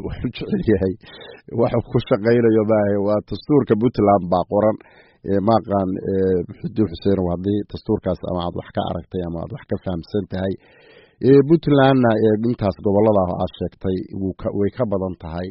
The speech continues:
Eh, waa gobollo badan iyo degmooyin badan weeye. Eh, gobollada hadda, eh, maqaanna waa ga-, hawl baa ka jirta. Eh, kuwa la jo-, joogana hadda waaba ay joogaan.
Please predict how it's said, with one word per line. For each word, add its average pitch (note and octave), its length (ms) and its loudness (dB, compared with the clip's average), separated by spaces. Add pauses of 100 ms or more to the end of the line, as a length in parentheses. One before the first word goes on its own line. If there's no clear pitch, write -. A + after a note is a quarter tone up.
Eh, F#2 320 -10
waa F2 320 -6
gobollo F#2 380 -2
badan F2+ 320 -6
iyo F2+ 200 -6
degmooyin F#2 520 -6
badan F#2 220 -4
weeye. F2+ 400 -4 (600)
Eh, C#3+ 320 6
gobollada D3+ 520 4 (140)
hadda, A2 380 -2
eh, G2+ 220 -4
maqaanna G2+ 460 -4 (100)
waa F#2+ 320 -4 (240)
ga-, F#2 260 -14
hawl G#2+ 240 -2
baa F#2 180 -2
ka - 140 -8
jirta. - 380 -12 (640)
Eh, C3+ 300 6
kuwa D3 300 2
la A#2+ 240 2
jo-, G#2+ 340 -4
joogana G#2+ 420 -2
hadda F#2 200 -6
waaba G2 240 -2
ay F#2 120 -6
joogaan. F#2 460 -6